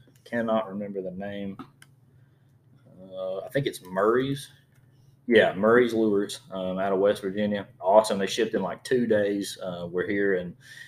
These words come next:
straight out of the box, ready to go, which was another rookie mistake. Um, you should definitely boil your traps if you have time before you, uh, put 'em in the ground to at least get the oil off of 'em. Um,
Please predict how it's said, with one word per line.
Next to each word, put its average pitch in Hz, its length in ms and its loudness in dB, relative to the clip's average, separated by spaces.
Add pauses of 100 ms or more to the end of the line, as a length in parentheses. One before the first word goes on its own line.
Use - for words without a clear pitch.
(260)
straight 113 260 2
out 104 100 4
of 95 60 0
the 90 60 -4
box, 95 300 2
ready 95 160 0
to 87 80 -4
go, 90 240 2
which 85 240 -8
was 82 160 -12
another 87 240 -4
rookie 82 260 -8
mistake. 90 480 -6 (200)
Um, - 140 -20 (160)
you 87 120 -20
should 151 180 -6
definitely 92 380 0
boil 90 260 2
your 82 100 -8
traps 95 380 -2
if - 140 -18
you 90 100 -8
have 92 160 -2
time 95 300 -4
before 92 280 -4
you, 90 220 -12 (180)
uh, 85 280 -20 (360)
put 107 120 0
'em 98 80 -4
in 90 60 -6
the 85 60 -12
ground 101 380 -6 (260)
to 92 100 -8
at 87 120 -8
least 98 240 -4
get 92 160 -6
the - 60 -10
oil 104 280 2
off 104 220 0
of 104 140 0
'em. 107 160 -6 (680)
Um, 170 440 -10